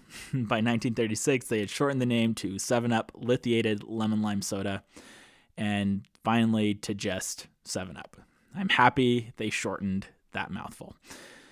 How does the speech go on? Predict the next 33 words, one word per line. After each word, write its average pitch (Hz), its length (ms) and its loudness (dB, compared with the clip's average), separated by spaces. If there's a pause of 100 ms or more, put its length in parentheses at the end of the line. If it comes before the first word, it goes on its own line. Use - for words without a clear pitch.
(1400)
I 135 200 10
will 147 160 8
save 139 580 4 (160)
the 107 200 0
deep 147 260 -6
history 135 340 2
of 110 80 2
Seven 117 300 2
Up 113 120 0
for - 140 -8
a 95 60 -2
different 123 340 0
day. 110 300 2
Today, 160 560 2
we'll 135 160 4
talk 117 280 0
about 107 220 2
it 104 100 -2
as 101 160 -4
a 98 60 -4
patent 82 340 -2
medicine. 104 540 -2 (300)
At 117 240 -4
launch, 131 420 0
it 123 80 -6
contained 107 380 0
lithium 110 420 0
citrate, 123 540 0
which 104 200 -4
was 104 140 -4
a 95 60 -4
mood 117 560 2 (100)
stabilizer. 123 880 0